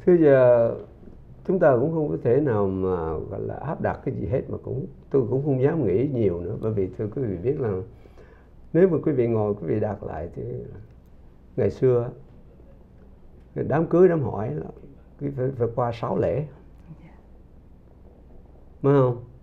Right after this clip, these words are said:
Speaker 1: Đó. Bây giờ nó còn lại có hai lễ, mà có nhiều gia đình còn rút gọn còn một lễ. Đám hỏi và đám cưới làm liên, làm luôn ngày, buổi sáng đám hỏi, buổi chiều đám cưới luôn.
Speaker 2: Dạ.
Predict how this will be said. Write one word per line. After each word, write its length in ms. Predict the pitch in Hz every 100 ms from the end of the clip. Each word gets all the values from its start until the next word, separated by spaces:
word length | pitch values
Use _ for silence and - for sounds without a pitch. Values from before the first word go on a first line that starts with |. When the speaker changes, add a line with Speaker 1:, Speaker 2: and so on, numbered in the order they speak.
| - -
Speaker 1:
Đó. 400 | 139 135 143 147 139 - - - - - - - -
Bây 160 | 143
giờ 140 | 127 123
nó 80 | 143
còn 240 | 117 110
lại 180 | 104 101
có 340 | - 143 156 160 - - - - - - - - - -
hai 180 | 131 117
lễ, 320 | 104 107 156 - - - - -
mà 60 | 107
có 140 | 127
nhiều 200 | 147 110
gia 140 | 104 123
đình 240 | 107 104
còn 140 | 101
rút 200 | 104 160
gọn 220 | 120 85 92
còn 300 | 95 90 92
một 220 | 107 104
lễ. 220 | 85 104 160 - - - - - -
Đám 260 | - 135 151
hỏi 340 | 104 92 135
và 120 | 127
đám 180 | 117 139
cưới 200 | 135 156
làm 320 | 160 120 110
liên, 440 | 113 123 113 110 107
làm 480 | 101 101 95 113 120
luôn 200 | 123 107
ngày, 260 | 95 85 -
buổi 120 | 110 123
sáng 200 | 143 156
đám 140 | 143
hỏi, 220 | 104 95
buổi 140 | 123 113
chiều 180 | 95
đám 140 | 92 -
cưới 160 | 131
luôn. 200 | 139 113 82 151
Speaker 2:
Dạ. 120 | 151